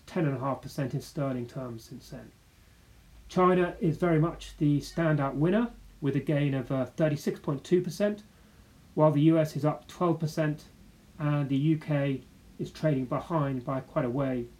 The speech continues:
with actually a loss of close to seven percent. But really, it was government bonds which were the main focus of attention last week. Uh, ten-year yields rose,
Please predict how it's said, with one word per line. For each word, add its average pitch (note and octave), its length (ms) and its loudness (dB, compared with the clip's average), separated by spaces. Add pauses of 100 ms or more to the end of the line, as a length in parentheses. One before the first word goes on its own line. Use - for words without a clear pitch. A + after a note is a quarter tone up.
(140)
with C#3 100 -4
actually C3 380 -6
a C#3 80 -6
loss C3 500 -6 (320)
of B2 260 -6 (360)
close B2 240 -6
to - 100 -20
seven B2 340 -8
percent. - 440 -18 (3000)
But F3+ 120 6
really, F#3+ 340 10
it F#3+ 100 6
was F3 200 2
government E3 420 2
bonds G3+ 540 2
which E3 280 0
were D#3+ 120 4
the D3 180 2
main D#3+ 360 2
focus E3 420 -2
of C#3+ 60 -4
attention F3 420 -2
last F3 260 -2
week. G3+ 220 -2 (360)
Uh, C#3 220 -8
ten-year D#3 460 2 (200)
yields F3 460 4
rose, D3+ 460 2